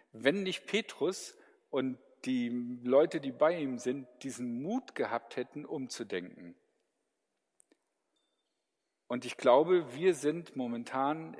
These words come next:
in einer Zeit, in der wir auch lernen müssen, umzudenken. In drei Bereichen möchte ich, drei Bereiche möchte ich als Beispiel nennen.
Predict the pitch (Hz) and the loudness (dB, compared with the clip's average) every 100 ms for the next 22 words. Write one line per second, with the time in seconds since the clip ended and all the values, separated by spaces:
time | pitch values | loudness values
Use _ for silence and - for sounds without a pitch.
0 | - 131 135 110 104 104 - 127 139 160 | -10 -6 -4 -4 -6 -8 -4 0 0 -4
1 | - - - _ _ _ _ 127 120 123 | -16 -20 -20 _ _ _ _ -4 0 2
2 | 127 123 131 - 143 160 165 - - 113 | 2 2 -2 -2 0 0 0 -8 -4 0
3 | 120 135 127 123 117 - 123 - 143 120 | 0 -2 -4 -6 -6 -8 -10 -8 -8 -8
4 | - 104 98 90 80 90 85 _ _ _ | -10 -6 -8 -8 -14 -20 -20 _ _ _
5 | _ _ _ _ _ _ _ _ _ - | _ _ _ _ _ _ _ _ _ -2
6 | 117 113 113 - _ _ _ 123 120 131 | -2 -2 -6 -10 _ _ _ -2 2 2
7 | 147 123 117 123 123 123 120 120 - _ | 2 -2 0 0 -2 -6 -6 -10 -16 _
8 | - 123 - 117 - - - - 135 131 | -8 -8 -6 -10 -12 -16 -6 2 2 6
9 | 120 127 123 120 - 123 117 - 113 - | 4 4 0 -4 -2 -2 -2 0 0 -2
10 | 107 98 92 87 | -8 -8 -8 -10